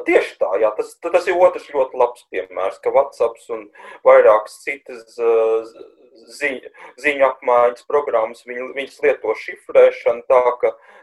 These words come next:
neatšifrētā veidā tā ziņa ir tikai uz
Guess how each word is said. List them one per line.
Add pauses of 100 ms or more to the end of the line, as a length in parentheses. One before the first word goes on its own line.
neatšifrētā
veidā
tā
ziņa
ir
tikai
uz